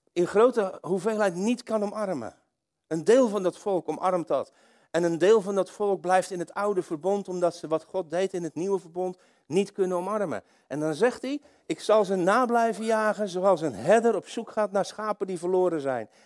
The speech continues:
En ik zal ze allemaal bij elkaar brengen in het land wat ik ze gegeven heb." Daar mag je ook over nadenken als je over de politieke situatie kijkt en wat er nu gebeurt.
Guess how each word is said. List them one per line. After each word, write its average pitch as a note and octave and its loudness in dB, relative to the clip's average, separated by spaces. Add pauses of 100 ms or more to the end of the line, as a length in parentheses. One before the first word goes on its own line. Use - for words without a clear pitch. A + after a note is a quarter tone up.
(100)
En C#3+ -4
ik C#3+ -4
zal E3+ 2
ze C#3+ 0
allemaal G#3+ 4
bij F#3 4
elkaar F3+ 0
brengen F3+ 0
in E3 -2
het C#3+ -2
land D#3+ 0
wat D#3 -6
ik D3+ -8
ze C#3 -14
gegeven A2 -8
heb." D#2 -12 (1600)
Daar C#3 -4
mag C3+ -4
je C3 -4
ook C3 -4
over C3 -2
nadenken B2 -4 (100)
als - -18
je A2+ -10
over G#2+ -8
de G#2 -14
politieke G2+ -12
situatie F#2+ -16
kijkt E2 -20
en E2 -20
wat F#2+ -20
er E2 -20
nu F2+ -20
gebeurt. E2+ -20